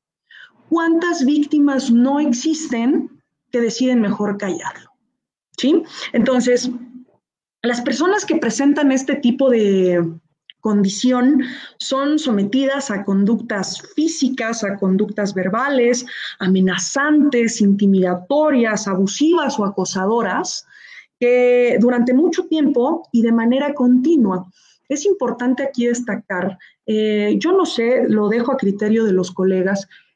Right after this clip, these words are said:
si esto es, este, si esto es una laguna o no. Yo considero una violencia la que se hace en el acto. Sin embargo, aquí es importante reiterar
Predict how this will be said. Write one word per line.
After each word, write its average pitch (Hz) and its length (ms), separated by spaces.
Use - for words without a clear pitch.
si 254 220
esto 285 460
es, 240 840
este, 202 680
si 226 140
esto 269 180
es 285 120
una 269 180
laguna 208 480
o 180 60
no. 180 380
Yo 294 120
considero 240 460
una 247 220
violencia 208 800
la 190 120
que 185 140
se 190 180
hace 196 300
en 202 140
el 214 140
acto. 220 520
Sin 247 200
embargo, 302 300
aquí 339 180
es 311 120
importante 226 640
reiterar 185 580